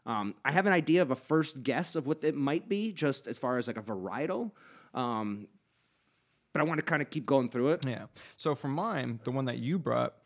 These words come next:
Speaker 2: breaking it down, uh, same thing, going off the nose and not getting a crazy oak influence,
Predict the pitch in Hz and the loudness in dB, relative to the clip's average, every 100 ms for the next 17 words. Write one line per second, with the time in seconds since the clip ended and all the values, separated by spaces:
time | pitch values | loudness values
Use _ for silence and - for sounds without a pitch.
0 | _ _ _ _ 123 139 165 170 151 127 | _ _ _ _ -2 2 2 2 -2 0
1 | 131 131 120 113 107 - 120 117 - 139 | 0 0 -2 -4 -8 -2 0 0 0 0
2 | 139 135 131 131 139 143 143 135 131 123 | 0 -2 -2 0 0 2 0 0 -2 0
3 | 123 127 143 143 - - 123 123 120 127 | 2 2 2 -2 -10 -6 0 0 2 0
4 | 123 110 135 127 120 - 123 123 135 135 | 0 -2 0 2 0 0 0 2 -2 0
5 | 143 143 | 0 0